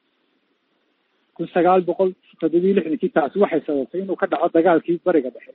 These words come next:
ee u dhexeeyey Israa'iil iyo Masar, kaas oo socday muddo saddex sannadood ah. Taasi waxay hoos u dhigtay saamayntii midowga Sofiyeeti uu ku lahaa dowladaha Carab,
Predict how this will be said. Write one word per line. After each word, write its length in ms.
ee 120
u 40
dhexeeyey 420
Israa'iil 440
iyo 100
Masar, 300
kaas 240
oo 100
socday 320
muddo 240
saddex 320
sannadood 440
ah. 100
Taasi 240
waxay 200
hoos 240
u 60
dhigtay 360
saamayntii 500
midowga 320
Sofiyeeti 460
uu 120
ku 140
lahaa 240
dowladaha 480
Carab, 220